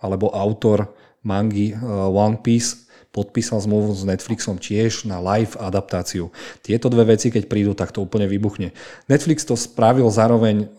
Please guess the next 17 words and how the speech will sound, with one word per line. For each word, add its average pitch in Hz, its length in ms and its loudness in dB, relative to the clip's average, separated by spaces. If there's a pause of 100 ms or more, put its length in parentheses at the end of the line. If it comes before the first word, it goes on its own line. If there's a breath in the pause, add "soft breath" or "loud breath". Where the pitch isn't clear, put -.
(200)
áno, 113 240 4
na 104 160 4
jednej 113 160 4
strane 104 320 -2
na 104 80 -2
päťdesiat 107 400 -4
percent 98 320 -6
vedel, 104 400 4
že, 90 240 -4 (400 soft breath)
a, 95 720 -4
anime 117 400 4
je 107 80 0
budúcnosť 107 560 -2
a 98 80 -10
zároveň 101 400 0
vedel, 95 320 -2
že 92 320 -4